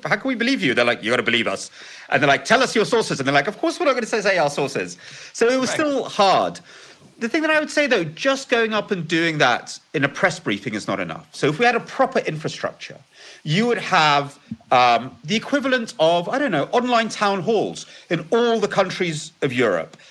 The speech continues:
Speaker 1: and in Ukraine, where U S officials would be doing online presentations in the local languages, communicating with local journalists about it. Just having Jen Psaki or her, her various colleagues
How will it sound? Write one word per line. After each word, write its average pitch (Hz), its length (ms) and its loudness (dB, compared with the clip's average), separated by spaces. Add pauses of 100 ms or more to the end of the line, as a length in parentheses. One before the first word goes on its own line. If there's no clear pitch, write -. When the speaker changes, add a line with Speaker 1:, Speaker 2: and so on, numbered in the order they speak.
(220)
Speaker 1:
and 123 160 6
in 214 100 0
Ukraine, 120 560 2
where 113 340 4
U 156 200 0
S 185 160 0
officials 180 480 -2
would 120 140 -4
be 139 100 0
doing 156 360 2 (280)
online 202 380 2
presentations 202 840 -4
in 127 120 -2
the 165 80 2
local 190 280 2
languages, 208 560 -2 (220)
communicating 170 640 0
with 202 120 0
local 196 260 -2
journalists 214 420 0
about 98 300 2
it. 80 140 -6 (380)
Just 262 320 0
having 196 320 2
Jen 165 360 2
Psaki 147 460 0
or 117 120 2
her, 117 360 2
her 117 180 0
various 123 400 2
colleagues 175 500 0